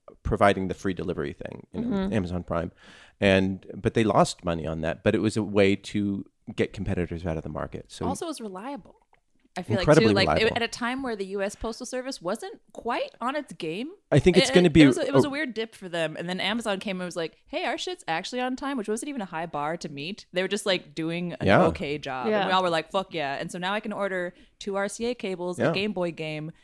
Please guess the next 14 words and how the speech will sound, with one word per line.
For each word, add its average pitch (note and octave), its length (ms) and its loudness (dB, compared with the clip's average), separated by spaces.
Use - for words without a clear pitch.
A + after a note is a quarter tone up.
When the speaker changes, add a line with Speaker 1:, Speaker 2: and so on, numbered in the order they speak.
Speaker 3:
and E3+ 240 -6
Dune F3+ 380 -2
online D#3 500 -10
at - 140 -14
three D3+ 160 -8
A C#3 160 -6
M, C3+ 160 -8
Speaker 1:
Okay, - 80 -6
Speaker 3:
which F2 100 0
Speaker 1:
now F#2+ 100 6
Speaker 3:
is G2 40 4
Speaker 1:
we G#2 80 4
Speaker 3:
like, G2+ 100 2
Speaker 1:
know F#2 380 2